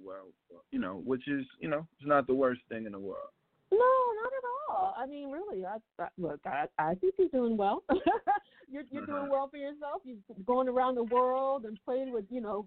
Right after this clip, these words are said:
Speaker 2: all different people. Like you said, done productions from, you know, doing the,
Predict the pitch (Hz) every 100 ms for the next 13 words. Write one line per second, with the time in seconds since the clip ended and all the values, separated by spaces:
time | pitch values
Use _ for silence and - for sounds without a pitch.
0 | - 233 240 254 240 226 254 247 247 233
1 | 233 262 240 214 226 233 190 240 233 240
2 | 233 - 214 208 - - - - 214 196
3 | 196 175 240 240 233